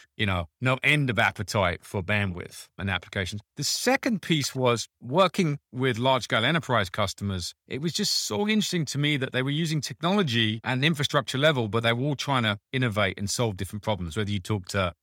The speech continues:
the retail industry, you talk to the financial services industry, you talk to the healthcare industry. And then the third thing was, while I was there, was this wave of video. And video sort of in some ways at the time, if you think about it, was like the killer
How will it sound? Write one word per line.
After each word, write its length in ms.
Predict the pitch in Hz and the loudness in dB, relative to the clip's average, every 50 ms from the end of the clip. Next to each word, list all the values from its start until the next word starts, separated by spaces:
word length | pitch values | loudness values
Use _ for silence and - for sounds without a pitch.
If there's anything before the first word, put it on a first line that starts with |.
| _ | _
the 80 | - 110 | -4 -2
retail 420 | 139 170 170 147 - 151 143 131 | 0 0 0 2 4 4 4 4
industry, 480 | 135 135 127 123 110 - - 127 123 117 | 4 0 0 0 -2 -2 0 2 4 4
you 320 | 113 110 110 104 101 98 | 6 6 4 4 4 2
talk 260 | 95 - 110 104 92 - | 0 0 -2 -4 -4 -4
to 120 | - 101 | -4 -4
the 60 | 92 87 | -4 -4
financial 480 | - - 107 104 110 113 101 - - | -2 -2 0 0 0 -2 -4 -6 -6
services 480 | - - 165 160 147 143 107 131 123 120 | -2 0 2 2 2 0 -2 -2 -4 -2
industry, 580 | 127 120 113 104 - - 123 117 110 107 92 - _ | -4 -4 -4 -6 -6 -2 -2 0 0 0 -2 -6 _
you 100 | - - | -6 -4
talk 200 | 98 - 123 113 104 | -2 0 -2 -2 -2
to 80 | - | -2
the 60 | 110 101 | 0 2
healthcare 540 | 117 160 165 151 - - 113 98 92 90 | 4 4 2 2 -2 0 2 2 2 2
industry. 540 | 92 87 82 85 - - - 87 82 78 - _ _ - | 2 0 -2 -6 -10 -10 -8 -8 -8 -10 -12 _ _ 0
And 140 | - 151 | 2 4
then 120 | 165 165 170 | 6 6 4
the 80 | 160 | 4
third 380 | 135 - - - 247 262 269 220 | 2 0 2 4 6 6 6 4
thing 440 | 170 - - 175 147 135 127 127 123 | 2 2 4 4 4 4 4 2 2
was, 340 | 131 131 131 120 113 - - | 2 2 2 2 0 -4 -6
while 400 | - 135 131 170 175 180 175 165 | -6 -2 2 4 6 6 6 6
I 120 | 156 143 | 6 4
was 220 | 139 135 127 110 - | 4 2 0 -2 0
there, 280 | - 175 170 156 127 | 2 4 4 4 4
was 200 | 117 123 110 - | 2 0 -2 -2
this 200 | - 120 107 - | -4 -6 -6 -6
wave 420 | 120 120 135 143 135 135 131 110 110 | -4 0 2 4 4 4 2 0 -2
of 180 | 98 - 101 | -6 -8 -8
video. 640 | 90 90 92 107 131 120 117 101 90 65 57 - - - _ - | -8 -6 -2 0 2 2 2 2 0 -2 -6 -10 -14 -18 _ -4
And 200 | 123 131 131 120 | -2 -2 -2 0
video 340 | 98 151 196 190 208 95 92 | 0 0 2 2 2 2 2
sort 300 | - - - 110 202 160 | 2 2 2 2 2 2
of 80 | 135 | 2
in 100 | 143 127 | 0 0
some 280 | 110 - 165 170 165 151 | 0 0 2 2 2 4
ways 200 | 143 127 110 101 | 2 2 0 0
at 60 | 110 | -4
the 60 | 107 | -6
time, 280 | 95 - 147 143 127 120 | -4 -2 0 0 0 0
if 60 | 101 | -4
you 60 | 95 | -6
think 180 | - - 139 117 | -6 -6 -4 -2
about 180 | 107 110 101 101 | 0 0 0 0
it, 80 | 92 | -2
was 140 | 82 104 90 | -4 -4 -2
like 180 | 120 120 - - | 0 -2 -2 -4
the 80 | 95 | -8
killer 300 | - - - 127 104 98 | -8 -2 0 0 0 0